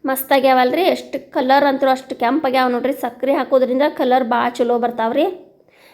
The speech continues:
ನಾನು ಇದಕ್ಕೆ ಹೋ-, ಈರುಳ್ಳಿ ಪಲ್ಯ ಮತ್ತು, ಆ, ಚಟ್ನಿ ಮಾಡ್ಕೊಂಡಿದ್ದೆ, ಕೊಬ್ಬರಿ ಚಟ್ನಿ. ನೀವು ಮನೆಯೊಳಗೆ ಮಾಡ್ಕೊರಿ, ಹೆಂಗಾಗ್ಯಾವ ಅಂಥೇಳಿ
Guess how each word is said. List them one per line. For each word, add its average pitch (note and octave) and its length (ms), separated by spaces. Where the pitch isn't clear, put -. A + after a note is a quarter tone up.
ನಾನು D4+ 220
ಇದಕ್ಕೆ D4 460
ಹೋ-, C4 580
ಈರುಳ್ಳಿ C#4+ 320
ಪಲ್ಯ C#4 360
ಮತ್ತು, C4 360
ಆ, C4 100
ಚಟ್ನಿ C4 400
ಮಾಡ್ಕೊಂಡಿದ್ದೆ, B3+ 520
ಕೊಬ್ಬರಿ B3 340
ಚಟ್ನಿ. C4 420
ನೀವು D#4+ 140
ಮನೆಯೊಳಗೆ D4 440
ಮಾಡ್ಕೊರಿ, C#4 520
ಹೆಂಗಾಗ್ಯಾವ B3+ 500
ಅಂಥೇಳಿ C4 580